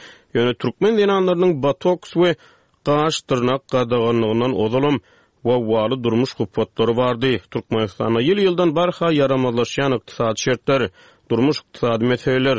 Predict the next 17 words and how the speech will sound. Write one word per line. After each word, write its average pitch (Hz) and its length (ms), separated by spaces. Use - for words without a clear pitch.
demikdirji 117 560
awtoritar 123 540
siýasat 143 400
Türkmenistanyny 113 840
hem 143 240
zenanlar 110 520
üçin, 139 320
hem 127 220
erkek 110 340
raýatlar 127 500
üçin 131 300
durmuş 107 380
kynçylyklaryny 127 640
öz 123 140
ýany 107 240
bilen 113 240
getirýärdi. 123 600